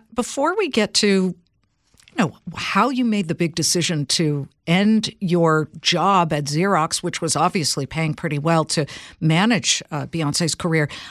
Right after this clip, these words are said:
I wanna go back to your childhood, because how people grow up, I feel, gives them, or not, the spine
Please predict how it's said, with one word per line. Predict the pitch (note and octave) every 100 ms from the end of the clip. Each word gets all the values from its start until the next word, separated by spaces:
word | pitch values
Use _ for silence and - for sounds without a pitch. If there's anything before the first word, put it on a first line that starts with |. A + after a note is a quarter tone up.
| -
I |
wanna | A3+ F#4
go | A4 F#4
back | A3 G3 -
to | F#3+
your | D#3 F3 G3+ B3 C4+
childhood, | - - D3+ D3+ - D#3+ C#3+
because | E3+ - F#3+ - - _
how | - G3+ A3+ C#4
people | C#4 B3+ A3 G3
grow | F3+ E3+ D#3+ D#3
up, | D3 - -
I | E3+ G3
feel, | - E3+ C#3+ B2+ C3 - - - - _ -
gives | G#3+ G#3 -
them, | G3+ F#3 F3+ F3+ -
or | G3+ C4
not, | B3+ E3+ - -
the |
spine | E3 - - - F3 F3+ G3 A3